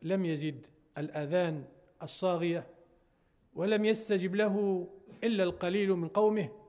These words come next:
وما آمن معه إلا قليل. في النهاية، لما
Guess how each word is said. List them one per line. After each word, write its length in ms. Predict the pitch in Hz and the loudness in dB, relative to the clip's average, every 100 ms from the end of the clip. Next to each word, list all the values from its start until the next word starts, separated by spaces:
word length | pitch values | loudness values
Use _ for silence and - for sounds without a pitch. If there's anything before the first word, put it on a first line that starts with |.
| - _ _ - | -20 _ _ -8
وما 480 | 160 165 165 196 | -4 -2 0 0
آمن 300 | 180 165 156 | 0 -2 -2
معه 460 | 160 185 185 202 190 - - _ _ _ 165 | -2 0 0 -2 -4 -12 -20 _ _ _ -6
إلا 220 | 165 139 | -4 -4
قليل. 360 | - 139 123 - - _ _ _ _ _ _ _ _ _ _ _ _ _ _ _ | -6 -6 -8 -10 -20 _ _ _ _ _ _ _ _ _ _ _ _ _ _ _
في 140 | - 233 | -4 2
النهاية، 640 | 233 226 247 226 202 - - - - - | 6 8 8 6 4 -4 -16 -20 -20 -4
لما 720 | 196 226 214 214 214 196 | 0 2 2 4 4 2